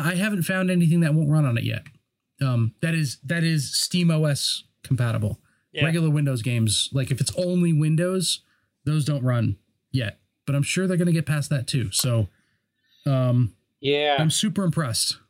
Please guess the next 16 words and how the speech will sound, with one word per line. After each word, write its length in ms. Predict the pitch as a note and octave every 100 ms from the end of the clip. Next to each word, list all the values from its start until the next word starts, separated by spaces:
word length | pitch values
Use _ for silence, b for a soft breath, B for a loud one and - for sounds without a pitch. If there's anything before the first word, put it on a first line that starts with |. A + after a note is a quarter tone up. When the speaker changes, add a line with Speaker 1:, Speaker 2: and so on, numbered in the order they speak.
| _ _ _ _ _ _ _ _ _ _ D#3+
Speaker 3:
I 160 | G#3+
was, 420 | C#4 C4 F#3+ - -
I 140 | D#3 F#3
had 280 | F#3+ - -
put 160 | F#3+
in 60 | F#3
the 80 | C#3+
show 320 | - F3 F3
notes, 360 | D#3 C3+ B2+ C#3
not 220 | D3 C#3
sure 180 | D#3+ C#3+
if 120 | D3
I'll 100 | C#3
buy 240 | C#3 C#3
when 100 | C#3
the 60 | B2+